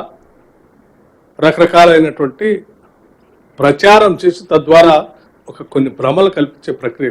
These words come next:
కూడా జరుగుతుంది. అందుకో-, అందుకోసమే నేను చాలా స్పష్టత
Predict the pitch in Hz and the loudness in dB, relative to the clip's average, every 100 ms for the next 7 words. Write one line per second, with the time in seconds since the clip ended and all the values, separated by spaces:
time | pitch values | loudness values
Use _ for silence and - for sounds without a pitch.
0 | 120 175 151 117 _ 123 107 _ - - | -8 -8 -10 -10 _ -14 -14 _ -18 -18
1 | _ _ _ - 160 185 190 - 214 202 | _ _ _ -6 -6 0 0 0 -10 -12
2 | - 143 185 180 - 135 - - - | -10 -6 -4 -6 -4 -6 -4 -10 -2